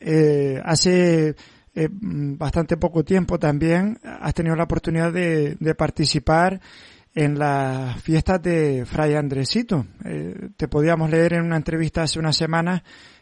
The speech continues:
eh, el mensaje de santidad de Fray Andresito está vigente en el siglo veintiuno. La figura de, de este venerable, en ese primer paso hacia la canonización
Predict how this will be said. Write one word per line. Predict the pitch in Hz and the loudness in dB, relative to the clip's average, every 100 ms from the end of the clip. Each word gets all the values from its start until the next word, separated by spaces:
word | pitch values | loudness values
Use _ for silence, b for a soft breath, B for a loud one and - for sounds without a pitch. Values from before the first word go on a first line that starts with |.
| B | B
eh, | 165 156 156 160 | 0 2 4 2
el | 160 | 2
mensaje | 156 170 175 185 | 2 2 2 2
de | 190 | 2
santidad | 185 175 180 | 0 0 0
de | 180 | 0
Fray | - 180 | 0 -2
Andresito | 170 175 160 - 180 170 254 | -2 -2 -2 -2 -2 -4 -2
está | 147 - 160 | -6 -4 -2
vigente | 160 160 - 180 | 2 0 0 -2
en | 160 | 0
el | 135 | -2
siglo | - 160 165 160 139 | 0 -2 2 2 2
veintiuno. | 131 143 131 139 175 180 120 B B B B B | 2 2 2 2 2 2 0 B B B B B
La | 160 | -2
figura | 143 160 190 196 196 | 2 4 4 4 2
de, | 180 185 180 170 165 156 156 - 233 | 2 2 4 4 4 2 0 -4 -10
de | 202 160 | -2 0
este | 185 | 2
venerable, | 170 170 160 190 214 175 170 214 B B B _ | 2 4 4 4 4 4 2 0 B B B _
en | 131 135 | -4 -2
ese | 143 - 156 | 0 0 -2
primer | - 147 160 165 | -2 0 2 2
paso | 175 175 170 | 2 2 2
hacia | 151 165 | 0 -2
la | 151 143 135 131 | -2 0 0 -2
canonización | 131 147 147 147 147 135 165 180 190 | -2 0 2 2 0 0 2 2 0